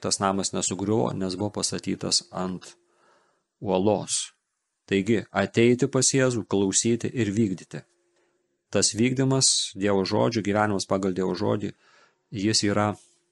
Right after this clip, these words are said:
labai svarbi sąlyga, jeigu norime, kad Viešpats išklausytų mūsų maldas.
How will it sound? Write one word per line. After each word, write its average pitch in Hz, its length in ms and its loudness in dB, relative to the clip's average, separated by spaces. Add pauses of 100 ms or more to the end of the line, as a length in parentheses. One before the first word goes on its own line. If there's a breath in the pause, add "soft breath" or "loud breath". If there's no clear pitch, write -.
(580)
labai 110 320 2
svarbi 104 320 0
sąlyga, 104 400 2
jeigu 95 200 0
norime, 104 360 2
kad 98 160 -2
Viešpats 104 400 0
išklausytų 101 480 -2
mūsų 98 320 -2
maldas. 95 380 -4